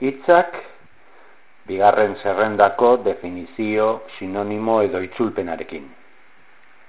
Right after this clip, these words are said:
Lehen zerrenda. Izutu. Ikaratu. Kriseilua. Pareta.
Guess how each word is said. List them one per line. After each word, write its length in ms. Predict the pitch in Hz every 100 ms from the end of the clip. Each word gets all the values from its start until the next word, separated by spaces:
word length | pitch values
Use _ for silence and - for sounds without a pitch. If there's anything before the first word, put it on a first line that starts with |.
| - - - - - - - 90
Lehen 280 | 113 127 101
zerrenda. 460 | 92 87 80 76 - - - - - - - - - - - - - - - - - - -
Izutu. 540 | 127 - 131 127 82 73 - - - - - - - - - - - - - - - - -
Ikaratu. 680 | 127 135 113 92 - 76 - - - - - - - - - - - - - - - - - -
Kriseilua. 800 | 110 107 - 131 98 87 80 73 - - - - - - - - - - - - - - - - - -
Pareta. 520 | 107 120 - 85